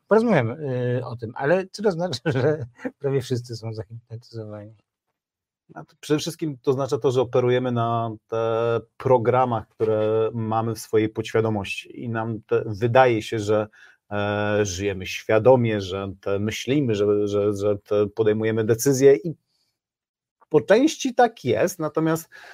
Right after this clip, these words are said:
Speaker 2: e, po części jest to, e, forma iluzji, ze względu na to, że, e, większość naszych te programów, e, powstaje, kiedy, e,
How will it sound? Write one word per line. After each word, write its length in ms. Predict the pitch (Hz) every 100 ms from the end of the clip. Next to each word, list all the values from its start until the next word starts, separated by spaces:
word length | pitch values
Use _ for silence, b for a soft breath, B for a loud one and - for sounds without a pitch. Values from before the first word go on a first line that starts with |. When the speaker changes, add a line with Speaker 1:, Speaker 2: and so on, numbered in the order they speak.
| B B
Speaker 2:
e, 340 | 131 151 170 151
po 100 | 143
części 320 | 151 151 -
jest 160 | 135 131
to, 240 | 131 127 120 131 131 131 131
e, 40 |
forma 300 | 131 131 135
iluzji, 400 | 135 151 139 104
ze 120 | 98
względu 260 | 104 110 117
na 140 | 113
to, 140 | 110 113
że, 240 | 110 110 113 b b b
e, 640 | 110 107 107 110 110 110 110
większość 840 | 110 95 107 131 135 - 110 - -
naszych 580 | 107 107 - 110 107 - _
te 100 | - 104 104 107 110 - 135 - 73 127 -
programów, 680 | 117 107 113 117 104 - -
e, 320 | 104 107 107 104
powstaje, 480 | 113 - 107 110 107
kiedy, 280 | - 104 104 107 107 107 107 98 _
e, 220 | 117 123